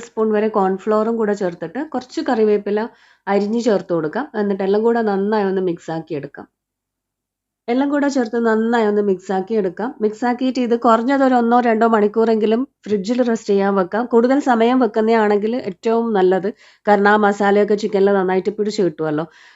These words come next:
കുറഞ്ഞത് എന്തായാലും നമ്മൾ ഒരു അരമണിക്കൂറെങ്കിലും ഇത് റെസ്റ്റ് ചെയ്യാൻ വെക്കാം. അപ്പം ഞാനിപ്പോൾ ഇത് റാപ്പ് ചെയ്തിട്ട്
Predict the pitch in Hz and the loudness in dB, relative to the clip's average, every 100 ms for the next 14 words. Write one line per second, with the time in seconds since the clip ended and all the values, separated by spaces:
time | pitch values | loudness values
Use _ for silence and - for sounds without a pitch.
0 | - 226 220 277 269 247 262 262 247 233 | 2 2 4 0 0 2 2 2 0 2
1 | 233 214 226 247 226 226 220 208 208 226 | 2 2 2 2 0 0 0 2 0 0
2 | 208 196 190 - 196 202 190 170 233 214 | 0 0 -2 -2 0 0 0 -2 -8 -6
3 | 208 208 226 247 262 254 254 208 214 240 | -2 0 0 -2 -2 0 0 0 0 0
4 | 220 196 190 | 0 0 -4